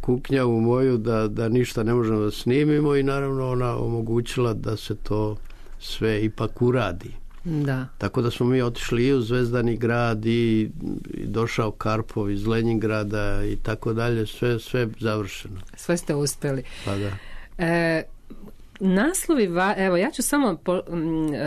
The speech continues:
Speaker 2: reći neke naslove vaših knjiga. M, pošto su lepi,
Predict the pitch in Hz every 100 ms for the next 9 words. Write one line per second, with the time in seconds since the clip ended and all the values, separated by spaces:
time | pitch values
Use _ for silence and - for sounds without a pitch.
0 | 147 151 196 240 - 170 170 214 202 156
1 | 156 175 147 135 139 147 - - 135 123
2 | 123 127 135 - 170 160 156 - - -
3 | 196 220 - 185 170 202 -